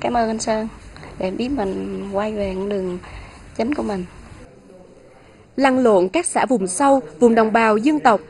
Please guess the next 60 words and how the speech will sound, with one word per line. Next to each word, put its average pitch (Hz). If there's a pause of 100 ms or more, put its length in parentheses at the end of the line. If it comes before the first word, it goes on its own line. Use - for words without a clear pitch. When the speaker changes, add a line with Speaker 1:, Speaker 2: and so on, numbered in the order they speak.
(240)
Speaker 2:
trong 277
năm 262
năm 240
qua, 240 (300)
Trung 254
tá 233 (100)
Dương 247
Văn 240
Sơn 247 (280)
thường 247
xuyên 302
dành 233
thời 202
gian 240
gặp 226
gỡ, 185
tranh 233
thủ 208
trên 254
năm 254
trăm 262
năm 254
mươi 254
lượt 196
người 196 (300)
có -
uy 302
tín 254
trong 302
vùng 214
đồng 185
bào 175
dân 220
tộc, 190 (280)
chức 330
sắc -
tôn 247
giáo. 208 (440)
Qua 277
đó, 240
các 370
nhân 254
sĩ 185
trí 240
thức 392 (260)
không 302
những 208
tích 370
cực 240
tham 247
gia 254
giữ 202
gìn 208
an 233
ninh 226
trật -
tự 190
tại 185
địa 185
phương 269